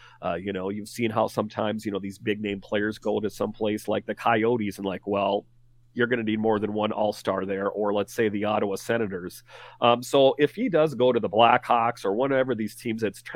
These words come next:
tanking out there, buckle up because Connor Bedard is gonna blow up, uh, I think, as soon as he gets his opportunity. And that, that's, you know, it's exciting for me. And, you know, just kinda looking at the different teams out there, it's exciting for me to think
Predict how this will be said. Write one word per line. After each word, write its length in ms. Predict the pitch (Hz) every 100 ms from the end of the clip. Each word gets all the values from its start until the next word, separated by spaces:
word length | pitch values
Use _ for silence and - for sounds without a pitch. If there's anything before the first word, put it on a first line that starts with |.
| -
tanking 400 | - 131 127 113
out 160 | 98 98
there, 300 | 104 95 95 - - - - _ _ _ _
buckle 320 | 127 180 123
up 160 | 117 104
because 360 | 101 - 101 98
Connor 360 | - 117 151
Bedard 520 | 131 113 101 101 104 101
is 140 | 104
gonna 200 | - 98
blow 420 | 98 101 104 117
up, 260 | 104 95 - - - -
uh, 220 | 90 87 76
I 100 | 98
think, 240 | - 113
as 120 | 95
soon 240 | - 113 107
as 140 | 98
he 120 | -
gets 200 | 104 101
his 160 | 95 95
opportunity. 680 | 95 95 95 110 104 95 92
And 140 | 95
that, 120 | 104
that's, 320 | 117 160 - -
you 140 | 120
know, 120 | 113 104
it's 120 | -
exciting 440 | - - 120 117
for 160 | 113 117
me. 280 | 110 107 104 _ _ - _ _ _ _ -
And, 100 | 151
you 60 | 233
know, 140 | 214
just 240 | 165 196 -
kinda 160 | 180
looking 340 | 113 135 - 113
at 180 | 104
the 80 | -
different 320 | 104 127 101
teams 320 | - 123 151 104
out 160 | 90
there, 180 | 104 98
it's 240 | 110 110
exciting 500 | - - - 143 220
for 220 | 190 165 135
me 220 | 127 139
to 200 | - 120
think 380 | - 123 117